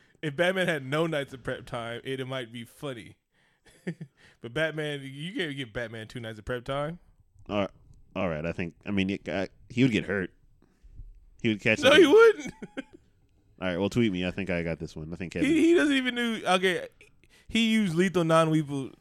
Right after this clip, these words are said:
Speaker 1: tactics and shit like that. A swinging, uh, fifty pound cast iron pipe is not gonna hit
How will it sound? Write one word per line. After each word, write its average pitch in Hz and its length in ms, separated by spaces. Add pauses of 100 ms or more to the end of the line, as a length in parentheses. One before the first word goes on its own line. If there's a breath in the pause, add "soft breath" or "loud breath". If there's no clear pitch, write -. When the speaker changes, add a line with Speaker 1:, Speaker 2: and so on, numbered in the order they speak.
(140)
Speaker 1:
tactics 127 400
and 110 80
shit 120 160
like 107 140
that. 113 220
A 123 120
swinging, 185 680 (440 soft breath)
uh, 131 540 (760)
fifty 165 220
pound 151 280
cast 147 320
iron 135 220
pipe 147 280
is 117 140
not 127 380
gonna 123 200
hit 120 240